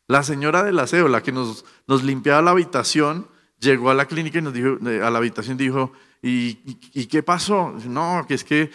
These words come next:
eh, nuestro pastor está abajo y no lo dejan subir. Ya le dijimos a la jefe y no lo dejaron subir". Y dijo,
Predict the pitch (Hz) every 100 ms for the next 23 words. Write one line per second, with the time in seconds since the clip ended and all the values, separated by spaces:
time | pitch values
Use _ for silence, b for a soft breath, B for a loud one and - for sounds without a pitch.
0 | B B 127 127 123 120 120 123 123 107
1 | 120 - 127 131 - 147 143 147 143 151
2 | 147 147 147 147 143 135 113 143 180 -
3 | _ _ _ _ _ 107 120 131 147 135
4 | 120 131 147 120 107 131 131 175 180 b
5 | b - 123 131 143 143 131 135 135 139
6 | 131 131 135 - -